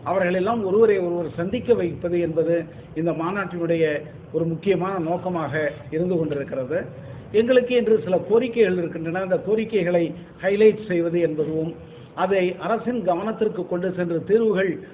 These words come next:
பெறுவது என்பதும் இந்த மாநாட்டினுடைய ஒரு நோக்கம்தான். அதே போன்று நாங்கள் பல ஆண்டுகளாக பல சமூக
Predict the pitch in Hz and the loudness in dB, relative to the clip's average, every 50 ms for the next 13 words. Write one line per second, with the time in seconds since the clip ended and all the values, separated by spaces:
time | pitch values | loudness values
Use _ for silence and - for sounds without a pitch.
0 | - - - 175 202 208 208 196 190 190 180 156 151 156 165 160 175 202 233 262 | -20 -6 0 4 6 6 6 6 4 2 2 2 2 0 0 2 2 0 -2 -4
1 | - - - - 156 160 170 165 165 170 180 190 190 170 156 165 165 160 160 156 | -6 -10 -10 -8 -4 -2 -2 -2 -2 -2 -2 -4 -4 -6 -6 -4 -2 0 0 0
2 | 147 147 131 131 147 156 147 - 165 139 139 139 156 165 214 262 - - - - | 0 -2 -2 -2 -4 -4 -4 -4 -4 -4 -4 -4 -4 -4 -6 -6 -8 -14 -18 -20
3 | - - - - - 170 202 247 247 240 233 220 190 220 247 226 196 175 175 - | -20 -20 -18 -6 -2 6 6 8 8 8 4 4 6 8 8 8 8 6 2 -2
4 | - - - - - - 190 208 208 202 202 190 180 170 - - - 175 185 185 | -4 -10 -16 -18 -12 -4 0 0 2 2 2 0 -2 -2 -4 -4 -4 -2 -2 0
5 | 175 180 196 233 247 247 226 185 185 180 165 147 - - 180 175 175 - - - | -2 -2 0 4 4 4 6 6 2 0 0 -2 0 0 0 0 0 -2 -6 -12
6 | - - - - - - 170 196 214 220 208 180 - - - - - 180 202 220 | -20 -20 -20 -14 -4 -2 0 0 2 0 0 -2 -4 -8 -12 -10 -8 -4 -2 -2
7 | 247 247 214 175 220 240 240 247 254 277 | -2 -2 -2 -2 -2 -2 0 -2 -4 -6